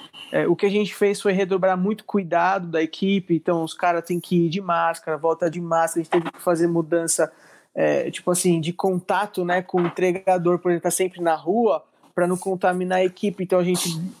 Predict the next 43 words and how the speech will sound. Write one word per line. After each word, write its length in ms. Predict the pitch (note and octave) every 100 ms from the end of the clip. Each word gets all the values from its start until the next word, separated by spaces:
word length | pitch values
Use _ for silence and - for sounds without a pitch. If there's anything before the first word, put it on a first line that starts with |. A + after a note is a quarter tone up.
| _
teve 240 | - F#3 F3+
que 140 | F#3+
botar 360 | F3 F#3 F#3 F#3+
álcool 260 | F#3 F#3 F#3+
em 40 | F3
gel 160 | F#3
em 20 | F#3
tudo 280 | - F3
que 160 | F3+ -
é 60 | G3+
lugar, 840 | G3 F#3 E3+ D3+ F#3 F#3+ F#3+ F#3
tem 140 | F#3 F#3
que 480 | F#3+ G3 F#3+ F#3 -
tomar 300 | F#3+ F#3 F#3
esse 160 | F#3 F#3
cuidado 580 | G3 F#3 F3+ F3+ F3+
pra 240 | F3 F3+ F3+
não, 180 | F3+ F3+ - - -
pro 120 | E3+
contato 680 | F#3+ F3+ F3+ G3 G3 - G3
ser 160 | -
um 80 | F#3
pouco 300 | F#3 F#3 F#3+
mais, 520 | F3+ F3 F3 E3+ - - - - _ _ F3 E3+
é, 140 | - E3
menos, 600 | E3 F#3+ F#3 F3 E3 D#3
é, 1120 | F3 E3 D#3+ D#3 D3+ D3 C3 - - - D#3
é, 40 | D#3
junto 380 | C#3+ G#3+ A#3+ F#3
ali, 240 | E3 A3+
né? 180 | A#3+ B3 - - _ _ _ _ _ _
Mas, 280 | F3+ G3+ G#3
assim, 320 | A#3 A#3+ A3+ G3
e, 280 | G3+ G#3 G#3+
e 60 |
inovação 600 | A#3+ A#3+ A#3 A#3 - A#3+
especificamente 760 | B3+ - A#3+ - A3 G#3 G#3+ -
do 140 | F3+ B3+
meu 240 | A#3 A3+
negócio, 580 | G#3 F#3 F#3 F#3+ A3+ -
eu 60 | G3+
não 160 | G3+
fiz 360 | G3+ A3 A3+ A3